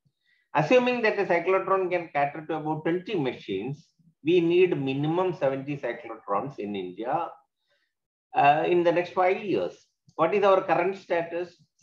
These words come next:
It is not very optimistic. If you look at the map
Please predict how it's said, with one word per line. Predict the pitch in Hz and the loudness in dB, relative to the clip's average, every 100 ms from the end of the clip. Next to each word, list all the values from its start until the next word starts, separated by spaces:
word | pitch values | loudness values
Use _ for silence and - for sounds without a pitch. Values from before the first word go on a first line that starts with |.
| _ _ _ _ _ _ _ _ _ _ - | _ _ _ _ _ _ _ _ _ _ -6
It | |
is | 143 147 | -6 0
not | 160 170 143 | 2 2 2
very | 135 147 160 - | 0 2 0 0
optimistic. | 123 - 104 92 - 82 80 _ _ _ _ _ | -4 -4 -8 -8 -10 -14 -14 _ _ _ _ _
If | 175 | -8
you | 233 | -4
look | 233 226 | 0 2
at | 214 | 2
the | |
map | 190 151 127 - | 2 4 2 -2